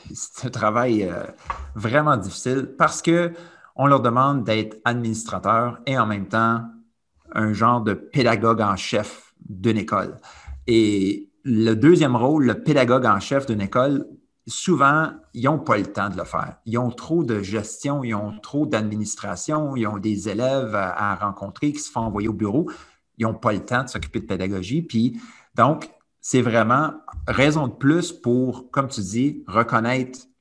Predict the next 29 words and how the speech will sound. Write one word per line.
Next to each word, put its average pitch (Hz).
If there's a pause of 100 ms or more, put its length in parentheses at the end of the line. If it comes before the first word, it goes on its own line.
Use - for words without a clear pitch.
les 101
leaders 113
pédagogiques 104
dans 107
une 98
école, 135 (320)
leur 98
donner 107
un 120
projet, 107 (240)
puis 117
ensuite, 143 (460)
hey, - (260)
tu -
t'enlèves 117
du 101
chemin, 127
puis 113
tu -
les 107
laisses 120
aller, 117
puis -
c'est 107
là 120
que 120
tu 107
leur 107
dis 135